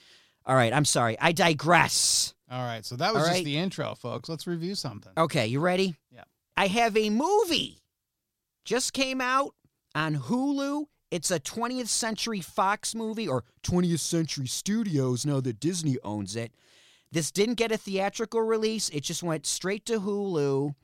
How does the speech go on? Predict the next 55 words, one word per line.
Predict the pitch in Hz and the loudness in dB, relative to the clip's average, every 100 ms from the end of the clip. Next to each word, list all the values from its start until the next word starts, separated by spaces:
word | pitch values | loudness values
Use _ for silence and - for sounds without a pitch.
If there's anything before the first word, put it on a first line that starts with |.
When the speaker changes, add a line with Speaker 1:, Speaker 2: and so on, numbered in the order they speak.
| _ _ _ _ _ - | _ _ _ _ _ -4
Speaker 1:
This | 170 - | -2 -2
is | 180 165 139 - | 0 0 -2 -6
Prey. | - - 208 220 151 95 76 _ _ _ _ _ - | -12 -4 2 4 2 0 -8 _ _ _ _ _ -6
Speaker 2:
It's | 143 - | -4 -2
part | 151 147 | 2 2
of | 135 | 2
the | 120 | -2
Predator | - 131 123 113 110 104 95 - - | -4 -4 -2 -4 -6 -8 -12 -18 -16
franchise, | 101 95 104 95 95 | -14 -12 -10 -10 -10
right? | 101 104 101 | -10 -10 -10
Speaker 1:
Why | - 113 | -10 -8
don't | 107 | -8
you | 104 | -8
just | 104 - | -10 -10
ruin | 92 82 | -10 -10
it | - | -14
for | - 73 | -18 -18
me, | 73 | -18
Joe? | 73 76 73 - _ _ | -20 -20 -20 -20 _ _
Yeah, | 147 180 | 4 6
no, | 170 151 | 6 4
I'm | |
kidding. | 135 196 190 | 4 2 2
I'm | 147 | 2
kidding. | 233 165 | 2 6
Yes, | 226 190 | 6 6
Speaker 2:
<laughs> | 220 | 4
It's | 320 | 6
Speaker 1:
I | |
Speaker 2:
on | |
Speaker 1:
know, | 262 202 | 8 8
Speaker 2:
the | 247 | 6
Speaker 1:
I | |
know, | 262 | 6
Speaker 2:
poster. | 262 - 233 | 6 6 6
Speaker 1:
I | |
know, | 311 | 8
<laughs> | 349 - | 6 6
I | |
know. | - 539 - 480 - 539 - - - - - - - | 2 2 -2 -2 0 2 2 2 2 0 -4 -18 0
It | 233 | 4
would | 311 415 | 6 4
have | 339 | 4
been | 311 | 0
cool | - 285 254 | 0 2 4
if, | 226 208 | 2 2
like, | 202 156 | 2 2
you | 190 | 2
didn't | 226 185 | 2 2
know | 143 160 170 196 | 4 6 8 6
it | |
was | 208 208 | 4 0
a | |
Predator | 214 - 220 226 226 | -4 -2 0 0 -2
movie, | 233 240 240 247 254 | -2 -4 -4 -4 -6